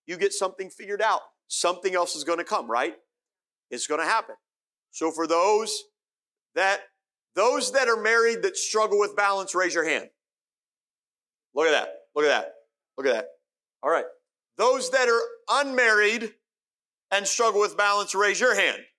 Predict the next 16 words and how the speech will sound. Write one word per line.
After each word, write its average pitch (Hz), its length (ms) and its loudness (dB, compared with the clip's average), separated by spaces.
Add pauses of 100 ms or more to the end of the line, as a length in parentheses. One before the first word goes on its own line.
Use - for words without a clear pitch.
(960)
Look 123 100 -8
at 156 60 0
that. 156 200 2 (460)
Look 123 100 -10
at 160 60 0
that. 170 240 -2
There 107 120 -16
you 135 80 -8
go. 208 240 0 (1300)
Paul 151 180 -2
says 147 420 -2
you're 143 140 -4
gonna 160 120 0
have 110 60 -8
balance 139 380 -2
issues 113 420 -12